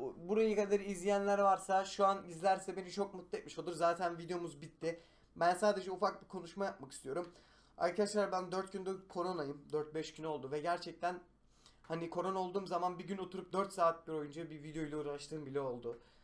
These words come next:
Hani gerçekten sizden tek isteğim abone olup videoyu beğenip yorumlarda destekleyici mesajlar yazmanız. Zaten beni yirmi beş otuz kişi izliyor Uzay bir ailesi. Hani öyle çok fazla bir kişi de izlemiyor beni.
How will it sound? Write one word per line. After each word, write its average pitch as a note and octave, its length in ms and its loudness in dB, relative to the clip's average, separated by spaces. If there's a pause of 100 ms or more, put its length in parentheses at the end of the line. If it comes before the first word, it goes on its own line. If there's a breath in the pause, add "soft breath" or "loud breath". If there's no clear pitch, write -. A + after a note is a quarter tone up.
(320 soft breath)
Hani E3+ 140 -4
gerçekten G3 580 2
sizden F#3 380 -4
tek F#3+ 200 -8
isteğim E3+ 360 -6
abone E3 300 0
olup D#3+ 240 -8
videoyu D#3+ 300 -6
beğenip D3 300 -6
yorumlarda C#3 540 -4
destekleyici C#3+ 560 -4
mesajlar D3 560 -2
yazmanız. A#2+ 500 -6 (340 soft breath)
Zaten G3+ 360 6
beni G3+ 100 2
yirmi G3+ 240 0
beş G3 220 0
otuz A3 260 -4
kişi E3+ 240 -8
izliyor B2+ 240 -8
Uzay C#3 260 4
bir C3+ 80 -2
ailesi. A2+ 300 -6
Hani D3+ 140 -6
öyle E3+ 240 -2
çok F#3+ 260 -10
fazla F#3+ 280 0
bir - 100 -12
kişi - 200 -6
de A3 80 0
izlemiyor B2+ 480 -6
beni. D3+ 240 -6